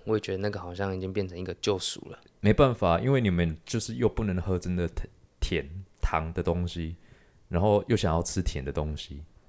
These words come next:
Speaker 2: 那就真的是也只有零卡可乐可以选。
Speaker 1: 对。
Speaker 2: 代糖啦，应该说你们选的择就是代糖。
Speaker 1: 对啊。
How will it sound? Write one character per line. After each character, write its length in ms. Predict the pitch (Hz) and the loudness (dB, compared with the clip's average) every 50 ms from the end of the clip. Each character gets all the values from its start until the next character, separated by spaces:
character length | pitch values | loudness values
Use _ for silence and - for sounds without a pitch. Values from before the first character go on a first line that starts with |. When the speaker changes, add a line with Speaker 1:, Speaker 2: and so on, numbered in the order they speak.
| - - - | -20 -8 -6
Speaker 2:
那 80 | 90 | -4
就 160 | 87 - 92 82 | 0 0 0 0
真 260 | - - - 90 87 | -2 0 0 2 2
的 80 | 85 | 2
是 100 | - - 78 | 0 -2 -6
也 100 | 76 76 | -8 -8
只 160 | - - 87 | -6 -4 -2
有 180 | 87 82 76 73 | 0 0 -2 -2
零 160 | 71 71 73 | -6 -8 -8
卡 140 | - - 73 | -8 -8 -10
可 160 | - - 65 | -8 -8 -8
乐 80 | 73 | -10
可 120 | 71 - 71 | -8 -10 -12
以 120 | 71 73 | -12 -12
选。 120 | - - - - | -12 -14 -16 -18
Speaker 1:
对。 80 | - - - - - | -18 -18 -20 -20 -2
Speaker 2:
代 220 | - 160 127 110 | 2 4 4 4
糖 300 | 107 - - - 69 71 71 | 4 2 0 -2 -2 -6 -8
啦， 160 | 71 71 - - - | -10 -10 -8 -6 0
应 60 | 113 | 0
该 60 | 135 | 2
说 120 | - 147 | 2 2
你 80 | 139 127 | 0 0
们 100 | 92 85 | 0 -2
选 140 | - 87 80 | -2 -2 -4
的 80 | 78 | -2
择 140 | - 82 80 | -2 -2 -2
就 100 | 80 92 | -2 -2
是 180 | 82 98 95 85 - - | -2 -2 -2 -2 -2 0
代 160 | - 92 78 | 2 2 2
糖。 200 | 71 - - - - 98 - - - _ _ _ _ _ _ | 2 -2 -6 -8 -12 -14 -18 -20 -20 _ _ _ _ _ _
Speaker 1:
对 140 | - 101 92 | -2 -2 -2
啊。 280 | 87 87 87 87 - | -2 -4 -6 -6 -10